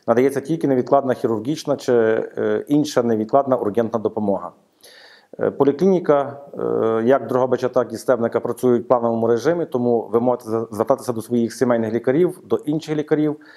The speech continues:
д-, за консультаціями чи іншими видами надання медичної допомоги. Прошу мешканців з розумінням поставитися до, е, вказаної, м, проблематики.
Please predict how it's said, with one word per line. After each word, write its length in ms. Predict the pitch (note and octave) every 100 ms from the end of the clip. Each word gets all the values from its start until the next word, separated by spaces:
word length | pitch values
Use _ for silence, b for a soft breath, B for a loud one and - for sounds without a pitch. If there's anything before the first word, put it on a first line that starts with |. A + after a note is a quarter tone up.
| B B
д-, 380 | - G2+ - A#2+
за 380 | G2+ G#2 B2+ B2+
консультаціями 840 | B2+ A2+ A#2 G#2+ D#3 D#3+ D3 B2+
чи 220 | A2+ - A#2 A2 G#2+ G#2+ G#2+ G#2 G2+
іншими 680 | - D3 - B2 A#2 A2+ A2 -
видами 720 | F#2+ G#2 C3 B2 A#2 A2+ - - - A#2
надання 300 | G#2 G#2+ A#2+
медичної 400 | G#2+ G#2+ - G#2+
допомоги. 480 | G#2 G#2+ G2+ F2 E2 B B B B
Прошу 300 | C#3+ D#3 D#3 -
мешканців 440 | D3+ C#3 C3 A2
з 40 | A#2+
розумінням 440 | A#2+ B2+ B2+ A#2+
поставитися 840 | G#2+ A#2+ B2+ A#2 A2 G#2+ - G#2 B B B -
до, 340 | G2 C3+ C#3
е, 380 | D3+ G#2+ G#2+ G#2+
вказаної, 640 | G#2 - B2 A2+ A#2 A2+
м, 580 | A2+ - - G#2+ G#2+ G#2+ -
проблематики. 640 | A2 A2+ G#2 F#2+ - F2